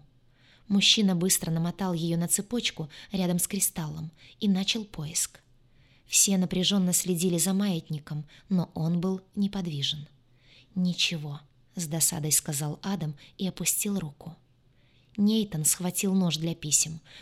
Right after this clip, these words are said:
подошел к брату, разрезал свою ладонь и протянул ее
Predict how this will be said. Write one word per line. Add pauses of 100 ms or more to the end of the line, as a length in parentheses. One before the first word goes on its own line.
подошел
к
брату, (280)
разрезал
свою
ладонь
и
протянул
ее